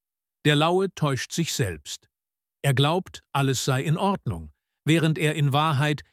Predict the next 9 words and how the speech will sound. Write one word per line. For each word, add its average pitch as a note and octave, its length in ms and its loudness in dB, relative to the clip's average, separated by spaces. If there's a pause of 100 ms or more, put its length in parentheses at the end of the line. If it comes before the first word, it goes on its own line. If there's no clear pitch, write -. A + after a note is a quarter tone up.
(200)
elend E3 540 2
und C3 180 0
jämmerlich B2+ 720 0
und C#3 280 -2
arm C3+ 400 2 (180)
und - 240 -2
blind D#3 400 4
und - 280 -4
bloß D#3 540 0